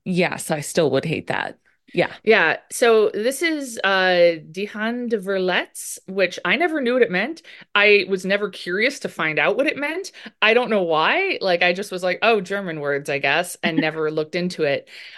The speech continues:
Speaker 2: Um, it translates to the hand that wounds.
Speaker 1: Ooh.
Speaker 2: Yeah. And, and it's, it's immediately clear why the episode is called that. So I don't know why I didn't know that either, 'cause it
Speaker 1: Hmm.
Speaker 2: opens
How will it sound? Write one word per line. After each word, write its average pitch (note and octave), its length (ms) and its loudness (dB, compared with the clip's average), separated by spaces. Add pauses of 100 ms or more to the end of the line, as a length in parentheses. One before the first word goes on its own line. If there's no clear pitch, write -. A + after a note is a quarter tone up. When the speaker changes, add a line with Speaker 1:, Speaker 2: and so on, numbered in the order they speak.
(160)
Speaker 2:
Um, E3+ 380 0 (200)
it - 340 0
translates G#3+ 720 0 (120)
to G#3 200 -4
the F3 120 -4
hand F3 380 -4
that D#3 240 -2
wounds. D3 680 -10 (640)
Speaker 1:
Ooh. D#3+ 720 4
Speaker 2:
Yeah. D3 480 0 (100)
And, D#3+ 460 -2 (460)
and G3 180 2
it's, G#3 240 -4 (100)
it's - 540 -6 (220)
immediately D4 640 2
clear D3 580 -2
why E3 500 0
the E3 100 0
episode D#3+ 280 -2
is D3+ 100 -8
called D#3 260 -4
that. C3+ 220 -6
So F#3 100 0
I F#3 40 2
don't G3 140 -2
know F3 100 -2
why D#3+ 220 0
I D3+ 60 2
didn't D3+ 220 -2
know C#3+ 140 -4
that C3+ 220 -4
either, C3+ 320 -4 (280)
'cause A3 120 -2
it A#3 160 6
Speaker 1:
Hmm. A#3 100 6
Speaker 2:
opens D#4+ 420 0